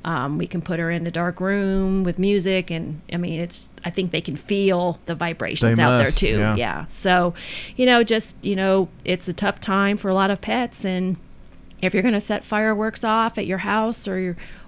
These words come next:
Speaker 1: or your neighborhood, just, you know, make sure that your dogs are in a safe place, that, you know, they feel comfortable, and just do what you can to try to keep 'em as comfortable as possible.
Speaker 2: And I guess it also serves as a reminder too that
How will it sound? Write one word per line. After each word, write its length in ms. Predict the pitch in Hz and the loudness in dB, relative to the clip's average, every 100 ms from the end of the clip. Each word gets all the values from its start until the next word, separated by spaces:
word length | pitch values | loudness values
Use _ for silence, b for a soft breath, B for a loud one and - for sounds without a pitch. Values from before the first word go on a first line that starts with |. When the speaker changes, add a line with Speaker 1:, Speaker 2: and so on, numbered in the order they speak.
| - | -2
Speaker 1:
or 180 | 196 | 2
your 100 | 190 190 | 2 4
neighborhood, 500 | 202 226 190 185 175 | 2 2 2 2 0
just, 300 | 190 - - | -4 -6 -8
you 80 | 196 | -6
know, 200 | 196 196 | -4 -4
make 220 | 175 190 | -2 -2
sure 360 | - - 214 220 | -2 -2 0 0
that 180 | 196 - - - - | 0 -4 -10 -20 -8
your 220 | 175 190 | -4 -2
dogs 640 | 196 190 202 202 196 - | 0 2 2 2 0 -6
are 160 | - 185 | -4 0
in 100 | 190 | 0
a 40 | |
safe 300 | 175 190 190 | -2 -4 -6
place, 400 | - 180 202 185 - | -6 -6 -4 -4 -6
that, 240 | 156 151 - - | -4 -4 -8 -10
you 100 | 165 | -6
know, 100 | 147 | -4
they 120 | 165 | -4
feel 200 | 165 175 | -4 -4
comfortable, 520 | 170 175 175 175 170 | -4 -4 -6 -4 -2
and 140 | 175 175 | -2 -2
just 160 | 160 | -4
do 60 | 175 | -4
what 120 | 170 | -4
you 60 | 196 | -6
can 260 | - 165 | -8 -6
to 60 | 151 | -6
try 180 | - 156 | -8 -8
to 80 | 165 | -10
keep 200 | - 170 | -10 -8
'em 120 | 156 | -6
as 220 | 151 - - - - - - | -8 -12 -20 -20 -20 -20 -14
comfortable 420 | - 160 151 - | -10 -8 -8 -8
as 100 | - | -8
possible. 480 | - 131 156 - - - B | -6 -6 -6 -10 -10 -10 B
Speaker 2:
And 140 | - 160 | 0 4
I 60 | |
guess 220 | 160 160 160 | 6 6 6
it 100 | 131 | 6
also 340 | 139 - 117 | 6 6 4
serves 360 | - 120 117 110 | 6 6 6 6
as 200 | 107 104 | 6 6
a 60 | |
reminder 580 | 101 101 107 120 110 98 | 6 6 6 6 6 4
too 400 | - 139 120 104 | 4 8 10 8
that 320 | 101 95 95 | 8 6 4